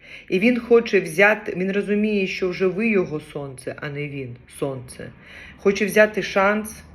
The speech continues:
його дуже сексуально ви за-, е, тягнете. І він розуміє, що він кохає вас,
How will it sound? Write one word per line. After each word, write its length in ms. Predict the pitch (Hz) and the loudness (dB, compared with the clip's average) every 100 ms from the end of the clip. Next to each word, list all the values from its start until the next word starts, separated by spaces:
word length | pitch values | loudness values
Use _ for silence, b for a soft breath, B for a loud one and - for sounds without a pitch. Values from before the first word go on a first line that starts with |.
| - | -6
його 160 | 165 | -4
дуже 200 | 175 208 | -2 -2
сексуально 680 | 202 160 - 180 196 208 175 | -2 -6 0 4 4 2 -2
ви 680 | 147 156 147 147 143 139 135 | -4 -4 -2 -2 -4 -4 -4
за-, 220 | 143 139 | -4 -4
е, 800 | 143 139 135 135 135 131 131 131 - - | -4 -4 -4 -6 -8 -10 -12 -12 -16 0
тягнете. 720 | 165 147 131 120 107 113 - B B B B B _ | 2 2 0 -8 -10 -10 -12 B B B B B _
І 240 | 220 226 | 2 4
він 380 | 214 254 254 220 - _ _ _ _ _ _ _ _ | 6 4 4 0 -8 _ _ _ _ _ _ _ _
розуміє, 540 | 190 190 226 226 226 220 | 0 2 4 4 2 0
що 180 | - | -2
він 200 | 190 214 | -2 -2
кохає 640 | 208 190 180 202 208 226 185 | -2 -4 0 4 6 4 0
вас, 560 | 165 156 139 - - | 0 0 0 -6 -18